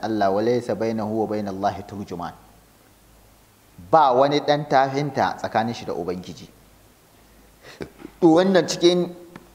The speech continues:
jayar da Allah zai yi da mutum uku, ba su kaɗai ba ne, amma saboda muhimmancin wannan da hatsarin wannan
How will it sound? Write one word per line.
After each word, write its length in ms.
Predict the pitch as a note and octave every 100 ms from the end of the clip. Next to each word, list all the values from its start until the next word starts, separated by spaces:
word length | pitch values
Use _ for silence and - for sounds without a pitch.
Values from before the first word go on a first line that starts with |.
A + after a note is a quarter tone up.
| - -
jayar 380 | C3+ D#3 D#3+ -
da 60 | -
Allah 560 | D#3+ D#3 B2+ F#2+ - - - B2
zai 240 | D3 D3+
yi 80 | D3
da 240 | C3 A#2
mutum 300 | F#2+ B2 - C#3
uku, 320 | D3+ D3+ G#2+ - -
ba 180 | C#3 D#3
su 140 | A3
kaɗai 300 | G3+ - G3+
ba 100 | F#3+
ne, 80 | F3
amma 400 | C#3 D3+ D#3+ E3 D#3+
saboda 840 | G3 F#3+ E3 C#3 B2+ A2+ - - - - - _ _
muhimmancin 720 | - C3+ F3+ F3+ F3+ F#3+ F3+ D3
wannan 320 | D3+ D#3 C3
da 80 | D3
hatsarin 320 | E3+ C3 C3
wannan 240 | C#3+ C#3+